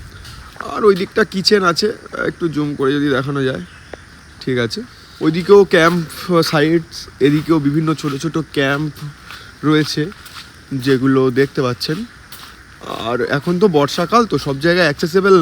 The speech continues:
না, I guess, কারণ বৃষ্টির জন্য ঘাস, ওয়েদার, মানে, গাছপালা বেশি হয়ে আছে। তো যাই হোক, তো বিভিন্ন জায়গা থেকে পাহাড়ের বিভিন্ন রকমের ভিউ দেখা যায়, যতটা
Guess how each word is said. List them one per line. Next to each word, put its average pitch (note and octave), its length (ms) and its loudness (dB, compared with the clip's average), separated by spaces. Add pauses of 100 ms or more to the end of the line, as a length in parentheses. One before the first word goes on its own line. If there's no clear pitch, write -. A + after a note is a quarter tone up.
না, D#3+ 100 2
I C#3+ 200 2
guess, F3+ 160 -2 (540)
কারণ C3+ 580 0
বৃষ্টির C3+ 300 -2
জন্য D3+ 360 0
ঘাস, C3 440 -2
ওয়েদার, C3+ 400 2 (720)
মানে, E3+ 240 0 (260)
গাছপালা E3 400 0
বেশি D#3 240 -2
হয়ে D#3 280 2
আছে। D#3+ 160 -6 (640)
তো A#2+ 460 -2
যাই C3+ 180 0
হোক, D3+ 140 -4 (380)
তো C#3 120 2
বিভিন্ন E3 320 0
জায়গা F#3+ 280 0
থেকে G3 180 0
পাহাড়ের E3+ 360 0
বিভিন্ন D#3+ 320 0
রকমের E3 300 -2
ভিউ C#3+ 220 0
দেখা C3 340 -2
যায়, A#2+ 300 -4 (2000)
যতটা A#2 460 -2